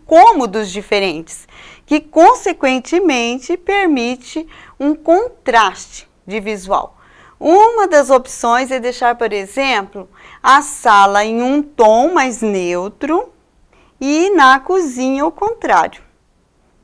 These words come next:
Para criar a continuidade visual, sabe aquele negócio que parece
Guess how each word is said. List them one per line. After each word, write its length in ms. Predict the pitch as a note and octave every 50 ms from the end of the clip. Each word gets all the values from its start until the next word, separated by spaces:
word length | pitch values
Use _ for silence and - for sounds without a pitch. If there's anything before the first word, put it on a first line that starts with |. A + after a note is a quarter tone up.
| _
Para 300 | - C4 E4+ G#4 G#4+ G#4
criar 580 | G4 - - A#3+ B3+ B3 A#3 G#3+ G3 E3 D#3+ - - - - - - _
a 140 | - A3 A3
continuidade 1120 | - _ _ _ D#4+ E4+ F#4+ G#4+ G#4 G#4 - D#4 C#4+ C4+ B3+ A3+ G#3 A#3 A3+ A3+ G#3 G#3
visual, 520 | F#3+ F#3 G3+ F3+ E3+ G#3 B3 B3+ A#3 G3 G3+
sabe 280 | - - B3+ A3+ A#3+
aquele 200 | - - A#3+ G#3+
negócio 380 | A3+ A3 - G#3 G#3 - - -
que 60 | A#3+
parece 420 | - B3+ - A3 A#3 A3+ - -